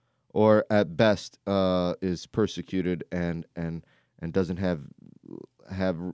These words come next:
a real decent humanity there. This, uh, gets tricky. Immigration gets tricky. Our laws get tricky, and, and, um, uh, when you throw in religion, it gets even trickier,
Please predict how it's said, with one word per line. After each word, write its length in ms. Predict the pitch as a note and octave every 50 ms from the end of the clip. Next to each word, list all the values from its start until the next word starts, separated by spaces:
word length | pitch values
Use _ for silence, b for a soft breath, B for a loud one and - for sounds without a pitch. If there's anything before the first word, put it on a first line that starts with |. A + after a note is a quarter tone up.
| - -
a 120 | G2 F#2
real 260 | F2+ F#2+ G#2 G#2 G2 F#2
decent 440 | D#2+ D2 - G2 F2+ - F2 - D2
humanity 500 | F2 F2 E2 E2 E2 E2 E2 D#2 D2+ D2
there. 200 | C#2 C#2 C#2 C#2 _ _ _ _ _ _
This, 240 | - E3+ D#3 - -
uh, 180 | E3 D3+ C3+ B2+
gets 280 | - D3 C#3 - -
tricky. 400 | - - - F#3 E3 - B2 A2+
Immigration 560 | B2 C3+ D3 B2 B2+ D3 D3 C#3 - - D#3 C#3+
gets 280 | C3+ C#3+ C3+ - -
tricky. 480 | - - - D#3 C3+ - C#3+ C#3 C#3 C3+ b b b b b b b
Our 140 | b A#2 A#2+
laws 380 | B2 C3 C#3 C#3+ D3 D3 C3 B2+
get 180 | C#3 C#3 C#3
tricky, 420 | - - D3 C#3+ C#3 - C#3+ C#3 C3+
and, 180 | B2+ C3 B2+ -
and, 360 | B2 B2 B2+ C3 C3 B2 - A#2+
um, 420 | A#2+ B2 B2 A#2+ A#2+ A#2 A#2 A2 b b b b b b
uh, 280 | A2 A2+ A2+ A#2 A#2 A#2
when 480 | A2+ A#2 A#2+ A#2+ G#2+ G#2+ A#2 B2+ B2 A#2+
you 60 | A#2
throw 320 | - - C3+ C#3 D3 D#3
in 120 | D3+ C#3 C3
religion, 440 | C3 C3+ C3+ C#3+ C#3+ B2+ C#3+ C3+
it 60 | B2 A#2+
gets 240 | A#2 C3 B2+ -
even 300 | C#3 C3+ G#2+ B2 A#2+ G#2+
trickier, 580 | - - - D3+ C#3+ C#3 - A2+ G2+ F2 D#2+ D#2